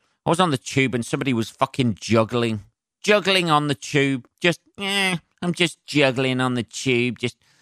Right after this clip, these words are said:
getting in my ten thousand hours so I can go pro." <laughs>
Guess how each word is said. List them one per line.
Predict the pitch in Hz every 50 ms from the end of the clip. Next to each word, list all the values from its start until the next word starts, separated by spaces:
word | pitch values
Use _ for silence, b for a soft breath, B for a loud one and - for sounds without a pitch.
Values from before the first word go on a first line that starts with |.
| _ _ _ _
getting | - 165 143 - 135
in | 135 139
my | 135 123 - -
ten | - - 156 151 143 139
thousand | 123 - - 147 143 147 151 135 147 143
hours | 147 156 156 151 131 135 139 -
so | - 139 131
I | 135
can | - - 131 120
go | 147 151 143
pro." | 131 - - 202 196 190 175 170 - _ B B B B B B B B _ _ _
<laughs> | - 180 -